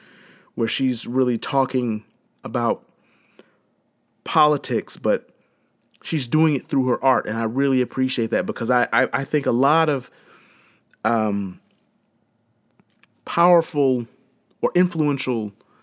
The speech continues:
black people like to keep quiet so as to not rock the boat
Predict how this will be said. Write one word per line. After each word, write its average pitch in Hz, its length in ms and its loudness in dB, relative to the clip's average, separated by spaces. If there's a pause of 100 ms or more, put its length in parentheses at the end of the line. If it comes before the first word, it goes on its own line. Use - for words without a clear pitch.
(260)
black 147 340 0
people 90 480 -6 (1200)
like 117 240 -4
to 104 80 -12
keep - 320 -6
quiet 110 580 -4 (560)
so 117 240 -2
as 98 160 -2
to - 140 -8
not 110 340 -2
rock 104 420 0
the 101 140 -4
boat 107 480 0